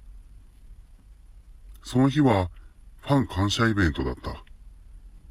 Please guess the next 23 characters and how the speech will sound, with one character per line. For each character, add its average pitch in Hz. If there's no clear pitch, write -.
男 101
も 104
も 73
ち -
ろ 92
ん 73
参 71
加 65
し -
た。 67
握 -
手 139
待 139
ち 135
の 135
列 135
に 80
並 73
ん 87
で 90
い 82
る 82
と、 85